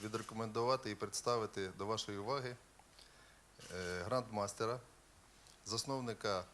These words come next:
Джун Сіндао, внутрішнього стилю китайського ушу, Ілі Цюань, який, е, нещодавно приїхав до нас у гості. Е, Джі-, е, Джун Сіндао — це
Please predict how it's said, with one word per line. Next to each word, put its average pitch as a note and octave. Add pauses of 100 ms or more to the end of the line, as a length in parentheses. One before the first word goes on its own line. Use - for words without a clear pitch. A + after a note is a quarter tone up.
(260)
Джун B2
Сіндао, G#2 (220)
внутрішнього A2
стилю G2+
китайського F#2+
ушу, C#3+ (680)
Ілі B2
Цюань, B2 (1200)
який, B2+ (420)
е, F#2 (460)
нещодавно B2+
приїхав A2
до G#2
нас A#2+ (260)
у G2
гості. E2+ (1600)
Е, F2
Джі-, C3
е, B2
Джун D3+
Сіндао — E3
це C3